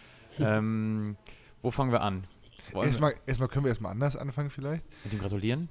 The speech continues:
Speaker 2: N-,
Speaker 1: Ja.
Speaker 2: ja, gratulieren auch,
Speaker 1: <laughs>
Speaker 2: aber warum hast du um diese Uhrzeit denn eigentlich Zeit, äh, für, für eine Podcast-Aufnahme? Weil du bist doch,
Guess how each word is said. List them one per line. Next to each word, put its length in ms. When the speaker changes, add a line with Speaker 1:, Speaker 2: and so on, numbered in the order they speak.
Speaker 2:
N-, 80
Speaker 1:
Ja. 160
Speaker 2:
ja, 180
gratulieren 600
auch, 220
Speaker 1:
<laughs> 40
Speaker 2:
aber 240
warum 240
hast 180
du 60
um 80
diese 300
Uhrzeit 360
denn 100
eigentlich 220
Zeit, 360
äh, 320
für, 600
für 140
eine 40
Podcast-Aufnahme? 880
Weil 140
du 80
bist 180
doch, 220